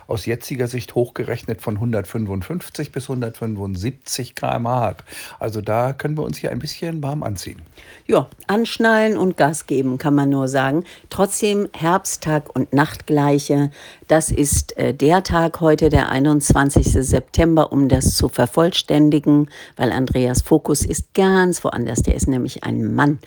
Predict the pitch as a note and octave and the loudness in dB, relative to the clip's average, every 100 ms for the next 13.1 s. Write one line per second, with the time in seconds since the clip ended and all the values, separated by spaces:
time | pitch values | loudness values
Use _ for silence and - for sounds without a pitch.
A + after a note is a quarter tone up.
0 | - - - B2+ B2 B2+ B2+ C#3+ B2+ A#2 | -20 -20 -4 0 4 6 6 4 4 2
1 | - B2 G2 G2 - - B2 D3 - A#2+ | -2 -2 -2 -6 -10 -2 2 2 0 -4
2 | - A#2 - - - - - - - D#3+ | -2 -4 -4 -6 -8 -18 -20 -16 -4 0
3 | D#3 D3+ C#3+ D3+ C#3+ C#3 C3+ - - _ | 2 0 0 -2 -2 -2 -4 -8 -20 _
4 | - - - - - F#3 C4 - - F#3 | -14 -14 -14 -14 -6 -4 -4 -6 -6 -4
5 | D#3+ F3+ - - A3+ G#3 G3 G3+ G3 A3 | -2 -4 -8 -6 -6 -6 -6 -8 -8 -8
6 | C4+ G#3+ - _ _ - A#2+ - G2 F2 | -6 -8 -12 _ _ -6 -6 -4 -10 -12
7 | _ - _ - - G3+ A#3 G#3+ F#3 D#3+ | _ -20 _ -2 -2 -2 -6 -6 -6 -2
8 | F#3 A3+ - F3+ F3 G3 - - E3+ F#3+ | -2 -4 -6 -4 -2 -2 -2 -2 0 2
9 | G#3+ G3+ F#3 F#3 F3 F#3+ - C#3 C3 - | 0 -2 0 0 0 -2 -2 -2 0 -2
10 | - - - - - - - F2 E2 - | -6 -12 -12 -20 -20 -14 -4 -2 -2 -4
11 | F2+ G#2 F2+ - G2 G2 A#2+ - E2+ D2+ | -4 -4 -6 -4 -4 -2 -4 -4 -6 -6
12 | D2+ E2 D#2+ D#2 D2+ - D#2 D2+ D#2 D#3+ | -6 -8 -6 -8 -8 -8 -10 -10 -2 -2